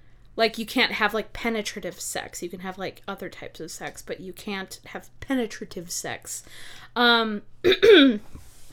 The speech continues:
but, like, yeah,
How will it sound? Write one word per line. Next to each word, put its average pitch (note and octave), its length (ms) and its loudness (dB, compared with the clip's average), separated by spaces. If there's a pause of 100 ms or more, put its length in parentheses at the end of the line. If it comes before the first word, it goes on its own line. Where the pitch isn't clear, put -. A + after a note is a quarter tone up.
(480)
but, C#4+ 560 8 (460)
like, A#3+ 400 8
yeah, A#3 440 8